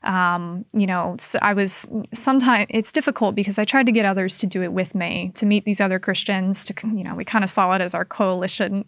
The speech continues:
so to speak. Um, but there was a lot of disagreement. I mean, these people were using instruments in their church. You know, are they true Christians? You know, there was a lot of this, like, stuff, but I didn't find that intensity with them.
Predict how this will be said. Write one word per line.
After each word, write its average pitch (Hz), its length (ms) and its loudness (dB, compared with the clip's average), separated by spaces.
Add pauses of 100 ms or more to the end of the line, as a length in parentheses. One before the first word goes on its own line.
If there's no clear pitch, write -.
so 240 180 2
to 220 120 4
speak. - 480 0 (460)
Um, 220 500 4 (120)
but 214 400 4 (220)
there 247 140 4
was 254 100 4
a 254 60 4
lot 269 160 6
of 269 100 4
disagreement. 226 800 2 (120)
I 214 80 6
mean, 214 180 8
these 233 160 4
people 247 240 2
were 233 120 4
using 226 300 6
instruments 208 440 0
in 175 100 -4
their - 100 -6
church. - 640 -4 (120)
You 208 100 2
know, 190 360 4
are 214 100 4
they 226 120 6
true 233 160 2
Christians? - 640 -2 (220)
You 262 80 4
know, 262 80 6
there 262 100 6
was 254 120 4
a 262 60 6
lot 262 240 8
of 240 120 6
this, 226 240 2
like, 196 200 2
stuff, 269 640 2
but 226 100 0
I 233 80 4
didn't 311 200 2
find 262 220 4
that 233 120 6
intensity 208 540 4
with 190 220 -2
them. 170 400 0